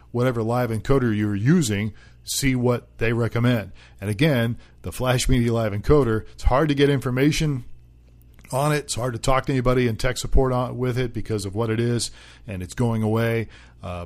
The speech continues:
but I have just simply found from experience that if you try to do H D streaming with it, with Blackmagic cards or different devices like that,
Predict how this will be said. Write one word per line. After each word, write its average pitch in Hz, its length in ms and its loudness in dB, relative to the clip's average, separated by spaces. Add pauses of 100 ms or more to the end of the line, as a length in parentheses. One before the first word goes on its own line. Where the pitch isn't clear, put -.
but 98 160 4
I 113 140 -2
have 127 140 -2
just 117 220 0
simply 131 300 0
found 117 320 -2
from 110 140 -4
experience 120 720 -4 (260)
that 98 120 -8
if 92 140 -8
you 110 140 -6
try 135 240 0
to 123 100 0
do 117 240 0
H 123 260 -6
D 120 160 -2
streaming 127 460 -2
with 113 220 2
it, 117 160 -2
with 87 320 -10
Blackmagic 107 680 -2
cards 107 460 -2
or 90 80 -8
different 104 300 -2
devices 104 420 -4
like 101 180 -2
that, 101 300 -6